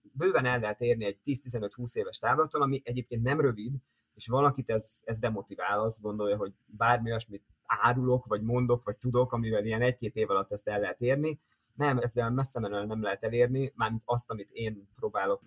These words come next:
az embereknek terjeszteni, magyarul a tőzsdei normál értékpapír befektetést.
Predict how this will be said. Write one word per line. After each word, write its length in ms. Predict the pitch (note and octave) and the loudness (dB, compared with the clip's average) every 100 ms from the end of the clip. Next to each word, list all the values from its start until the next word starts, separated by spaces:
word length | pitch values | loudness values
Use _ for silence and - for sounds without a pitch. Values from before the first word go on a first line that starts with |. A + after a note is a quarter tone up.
| - - _ - | -20 -20 _ -14
az 160 | - | -6
embereknek 460 | A2+ G#2+ G2+ G#2 - | -2 -2 -4 -10 -4
terjeszteni, 480 | A#2+ A#2 A2 A2+ A2 G2+ | -2 -2 -4 -6 -6 -6
magyarul 220 | G#2 G2+ | -6 -2
a 60 | - | -2
tőzsdei 440 | - A#2 - G#2 | -2 -4 -2 -4
normál 420 | G2+ G#2+ G#2+ G2+ F#2+ | -2 -2 -2 -4 -4
értékpapír 580 | G2+ - - G2+ F2+ | -6 -8 -14 -14 -16
befektetést. 640 | F2 G#2+ D3 - C3+ C3+ | -10 -8 -8 -10 -2 -2